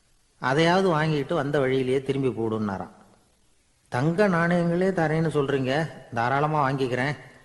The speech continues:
இருந்தாலும் வடக்கு வாசலுக்கு போய்" அப்படின்னு மறுபடியும் ஆரம்பிச்சான். அரசர் வந்து பொறுமை இழந்துட்டார். கடைசியா ஒரு முடிவுக்கு வந்துட்டார். "இதை பாருப்பா, உனக்கு என்னுடைய ராஜ்யத்திலேயே பாதியை கொடுத்துட்றேன்,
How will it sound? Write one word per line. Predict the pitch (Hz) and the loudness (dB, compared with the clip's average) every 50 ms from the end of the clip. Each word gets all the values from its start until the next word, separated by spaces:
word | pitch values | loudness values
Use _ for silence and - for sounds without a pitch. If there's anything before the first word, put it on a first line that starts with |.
| _ _ _ _ _ _ 120 | _ _ _ _ _ _ -6
இருந்தாலும் | 123 139 151 165 170 185 208 214 180 | -4 -2 0 2 2 2 2 2 2
வடக்கு | 156 151 185 185 190 202 | 2 2 2 2 2 2
வாசலுக்கு | 196 190 175 185 175 170 160 160 | 2 2 2 0 0 0 0 0
போய்" | 143 151 160 160 160 147 | 0 2 2 4 4 2
அப்படின்னு | 131 131 135 147 135 | 2 2 0 0 0
மறுபடியும் | 131 127 131 131 131 127 120 117 | 0 0 0 0 0 0 0 0
ஆரம்பிச்சான். | 117 120 113 104 - 110 101 - - - - - - _ _ _ _ _ _ _ _ _ _ _ _ _ - | 0 -2 -4 -4 -6 -8 -8 -10 -14 -20 -20 -20 -20 _ _ _ _ _ _ _ _ _ _ _ _ _ -6
அரசர் | 120 127 147 175 - 180 160 139 | -2 0 0 0 2 2 2 2
வந்து | 135 143 151 143 | 0 0 -2 -2
பொறுமை | - - 135 143 156 160 147 | -2 0 0 0 2 2 2
இழந்துட்டார். | 135 127 127 127 123 113 120 113 104 - - - - - - - _ _ _ _ - | 2 0 0 -2 -2 -2 0 -2 -2 -4 -10 -20 -20 -20 -20 -20 _ _ _ _ -6
கடைசியா | - 127 127 151 147 - 175 170 165 | -4 -2 -2 -2 0 0 2 2 2
ஒரு | 147 135 | 2 2
முடிவுக்கு | 123 127 131 147 160 156 147 143 | 0 0 2 2 2 2 2 2
வந்துட்டார். | 131 120 117 117 120 113 107 - - - - - - - _ _ _ _ _ _ _ _ _ - | 0 -2 0 0 0 0 0 -2 -8 -20 -20 -20 -20 -20 _ _ _ _ _ _ _ _ _ 0
"இதை | 139 147 139 | 2 4 4
பாருப்பா, | 127 143 151 151 - 139 131 127 139 151 143 107 90 - - - - - - | 4 4 4 4 4 2 2 2 4 2 2 0 -4 -8 -14 -18 -20 -16 -8
உனக்கு | - 127 131 139 123 127 | -2 -2 0 0 0 0
என்னுடைய | 127 127 123 120 123 120 117 | 0 0 0 0 0 0 2
ராஜ்யத்திலேயே | 117 123 135 160 165 156 170 170 160 160 - 151 151 160 170 165 | 2 2 2 2 2 2 2 2 2 2 0 0 0 0 0 0
பாதியை | - 120 117 131 143 139 139 135 120 | 0 0 2 2 2 2 0 0 0
கொடுத்துட்றேன், | 117 123 123 - 143 135 120 117 113 - | -2 -6 -6 -4 -4 -4 -2 -4 -6 -8